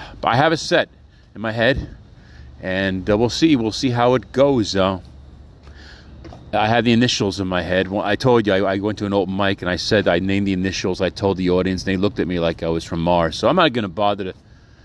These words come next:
I, I, I would only tell it out loud to you so I could, uh, ask you to help me <laughs> remember it, 'cause I'm starting to fade it. I remember three of the initials already,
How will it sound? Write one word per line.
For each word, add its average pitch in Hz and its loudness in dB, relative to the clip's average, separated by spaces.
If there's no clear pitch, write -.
I, 127 -2
I, 131 2
I 151 4
would 165 4
only 156 -2
tell 135 0
it 120 0
out 113 0
loud 110 -2
to - -12
you 101 -6
so 101 -4
I 95 0
could, 98 -6
uh, 90 -4
ask 117 0
you 117 2
to 98 0
help 104 0
me 107 4
<laughs> 110 2
remember 98 4
it, 78 -2
'cause 85 0
I'm 85 2
starting 98 2
to - -10
fade 101 4
it. 90 -4
I - -4
remember 120 4
three 135 -2
of 123 0
the 113 -2
initials 101 -4
already, 98 0